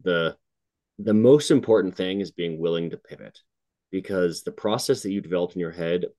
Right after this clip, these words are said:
probably is awful, <laughs> right? Um, and you're, you're, um, and you need to be willing to, like, let go of your favorite scientific, you know, discovery because you think it's not actually, doesn't actually make any economic sense,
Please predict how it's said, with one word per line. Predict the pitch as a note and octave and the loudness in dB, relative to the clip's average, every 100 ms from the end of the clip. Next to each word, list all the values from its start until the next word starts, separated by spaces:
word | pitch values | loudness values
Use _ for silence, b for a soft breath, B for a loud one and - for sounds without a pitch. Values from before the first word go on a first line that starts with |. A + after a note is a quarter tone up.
| _ - | _ -4
probably | F2+ G2+ F#2 F2+ | 2 2 4 4
is | F2 | 2
awful, | D#2+ - - - _ _ _ | -2 -14 -18 -20 _ _ _
<laughs> | _ _ - | _ _ -16
right? | G2 - A2+ - _ _ _ | -6 0 0 -2 _ _ _
Um, | - F#2 F2 | -4 -2 -2
and | F#2+ F#2 - _ _ _ _ - | -2 -2 -6 _ _ _ _ -2
you're, | A2 G#2 | 2 4
you're, | G#2 G#2 G2 F2 _ _ _ | 4 2 2 -2 _ _ _
um, | F2 D#2+ D2 C#2 - _ - | -10 -8 -8 -12 -14 _ -4
and | A2+ | 2
you | A#2 | 4
need | B2+ C3+ | 4 4
to | |
be | A2+ A#2 | 2 2
willing | G#2 G#2 G2+ | 2 2 0
to, | G2 | -2
like, | F2 | -4
let | F2 G2 - F2+ | -4 -6 -6 -6
go | F2 F2+ F2+ | -4 -2 -2
of | D#2+ | -4
your | E2+ | -6
favorite | - F2 E2+ E2 D#2 | -2 -2 0 -2 -4
scientific, | - F#2 F2+ F#2 F2+ E2+ - - _ _ - | -10 -8 -8 -6 -6 -6 -8 -20 _ _ -12
you | E2+ | -10
know, | D#2 | -8
discovery | E2 - F2 D#2+ D#2 D2+ D2 _ _ _ _ - _ _ _ _ | -8 -8 -8 -6 -8 -10 -14 _ _ _ _ -20 _ _ _ _
because | G2 F#2+ F2+ | -10 -6 -6
you | F2+ | -6
think | - E2+ | -6 -6
it's | D#2 | -6
not | F2 D#2+ | -6 -6
actually, | D#2 D2+ - D2+ | -6 -8 -10 -8
doesn't | E2 D#2+ | -6 -6
actually | D2+ - | -6 -6
make | D#2 D2+ | -6 -4
any | D#2 | -4
economic | C#2+ - C2+ - | -6 -8 -10 -10
sense, | - - | -12 -14